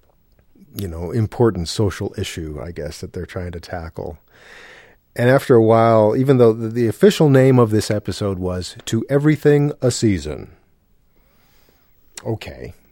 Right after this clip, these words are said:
But whoever called it that. Years later, you know, if I were to reminisce with my fellow Promised Land guys and say,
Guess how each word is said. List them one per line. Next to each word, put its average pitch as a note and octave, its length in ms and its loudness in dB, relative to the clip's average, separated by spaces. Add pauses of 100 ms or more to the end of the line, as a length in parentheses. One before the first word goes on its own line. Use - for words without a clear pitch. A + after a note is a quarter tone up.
(100)
But A2+ 140 0
whoever C3+ 380 6
called G#2+ 320 2
it F2 120 -8
that. D#2+ 240 -10
Years C3 320 4
later, G#2 420 4
you G2 140 0
know, G2 140 0
if F2+ 120 -6
I G2 140 -2
were F#2+ 200 -4
to G2+ 120 -8
reminisce F#2+ 500 0
with F#2+ 160 -6
my E2+ 140 -6
fellow F#2+ 320 -2
Promised G2 440 -6
Land F2+ 260 -6
guys E2 320 -12
and E2+ 80 -16
say, F2+ 200 -12